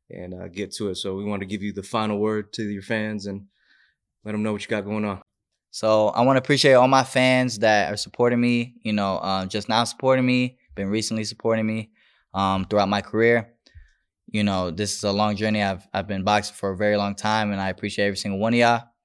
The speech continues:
Speaker 2: You know, come May twentieth, we find on the Devin Haney Loma card in the M G M in Las Vegas, Nevada. So, uh, make sure y'all tune in. This one's gonna be pay-per-view, E S P N. So, you know, we're finna put on a show for, for all the fans watching, and it's gonna be a great card.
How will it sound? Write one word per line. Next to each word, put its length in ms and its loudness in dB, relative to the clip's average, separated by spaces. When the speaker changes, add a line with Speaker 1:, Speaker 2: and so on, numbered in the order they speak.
Speaker 2:
You 40 -8
know, 100 -6
come 200 0
May 120 4
twentieth, 600 2
we 80 -2
find 240 0
on 60 0
the 80 -2
Devin 240 0
Haney 200 2
Loma 260 2
card 460 8
in 100 -2
the 120 0
M 160 2
G 180 2
M 240 4
in 80 0
Las 240 2
Vegas, 260 0
Nevada. 500 6
So, 320 2
uh, 160 0
make 120 -4
sure 140 4
y'all 80 6
tune 220 2
in. 140 4
This 180 -2
one's 140 -2
gonna 140 -2
be 80 -2
pay-per-view, 540 0
E 60 0
S 100 -4
P 180 0
N. 180 4
So, 440 -2
you 100 0
know, 140 2
we're 60 -2
finna 220 -4
put 120 2
on 80 2
a 40 -2
show 200 2
for, 440 2
for 360 -2
all 120 4
the 60 0
fans 300 2
watching, 580 6
and 260 -2
it's 120 -4
gonna 100 -4
be 60 0
a 60 0
great 240 0
card. 380 6